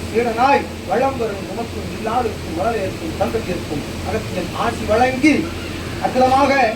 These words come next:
அகத்தியன் உரைக்கு பின்பாக கிளை வளர்நூலாய் எழுந்து நிற்கும் அற்புதமான சிவசூட்சம நூலிலிருந்து எம் சீடன் எம் சபையை இருமாப்போடு வழிநடத்துகின்ற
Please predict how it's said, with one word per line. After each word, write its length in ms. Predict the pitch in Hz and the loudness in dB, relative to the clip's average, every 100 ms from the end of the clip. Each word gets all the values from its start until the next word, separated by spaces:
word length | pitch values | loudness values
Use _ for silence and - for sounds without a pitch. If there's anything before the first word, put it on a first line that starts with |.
| - - - | -4 -8 -2
அகத்தியன் 440 | 214 262 254 247 214 | 0 0 -2 -4 -2
உரைக்கு 360 | 233 277 - 262 214 | 0 0 -2 -6 -4
பின்பாக 500 | 226 233 208 190 180 151 - - - - - - | 0 2 4 4 2 0 -8 -10 -10 -10 -8 0
கிளை 180 | 277 294 214 | 4 4 4
வளர்நூலாய் 680 | 233 262 254 247 240 254 247 | 4 4 2 4 6 6 4
எழுந்து 240 | 208 254 247 | 0 -2 -2
நிற்கும் 300 | 220 - 196 202 | -4 -4 -4 -2
அற்புதமான 500 | 220 269 240 220 208 190 170 - - | 0 0 0 0 2 0 0 -6 -4
சிவசூட்சம 560 | 247 254 254 269 247 220 | -2 -2 0 2 2 2
நூலிலிருந்து 640 | 269 269 247 262 277 294 294 - - - 226 | 0 0 0 0 2 6 6 4 -2 -2 0
எம் 160 | 262 262 - | 0 0 -4
சீடன் 420 | 254 285 262 - - - 214 | 0 4 4 2 -4 -2 0
எம் 140 | 254 226 | 0 2
சபையை 420 | 220 285 294 262 220 277 320 294 - - 208 | 2 4 4 2 2 4 2 2 -6 -6 -2
இருமாப்போடு 680 | 269 277 269 269 277 302 208 | 0 4 4 4 2 2 2
வழிநடத்துகின்ற 720 | 233 269 262 247 226 233 240 | 0 0 -2 -2 -4 -4 -4